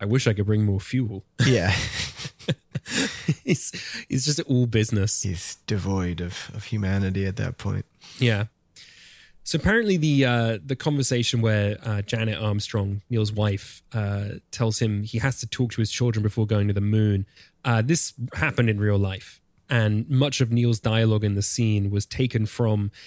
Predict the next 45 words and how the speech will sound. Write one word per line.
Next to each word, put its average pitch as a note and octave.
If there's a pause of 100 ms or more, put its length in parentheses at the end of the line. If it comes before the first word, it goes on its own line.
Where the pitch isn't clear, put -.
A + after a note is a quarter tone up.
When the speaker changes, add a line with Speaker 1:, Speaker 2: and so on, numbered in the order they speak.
(160)
Speaker 1:
his -
children, A#2+
Mark A#2
and G#2+
Rick A2+
Armstrong's G#2
recollections G#2+
of G#2+
the G#2
conversation. G2+ (440)
Speaker 2:
Wow. F2+ (220)
Speaker 1:
Yeah. G#2 (300)
Um, A#2
Singer D#3+
and C3
Chazelle A#2
gave A#2
the A2+
script -
to A#2+
Mark A2
and G#2
Rick G#2
Armstrong G#2
to -
read G#2+
and G2+
give G2+
notes C3
on, G#2 (440)
and A#2
Rick B2+
Armstrong A#2
said G#2+
that A2
his A#2+
mother B2
would A2
not A2
have A2
said G2+
"fuck" -
during G2
the G2
scene. G2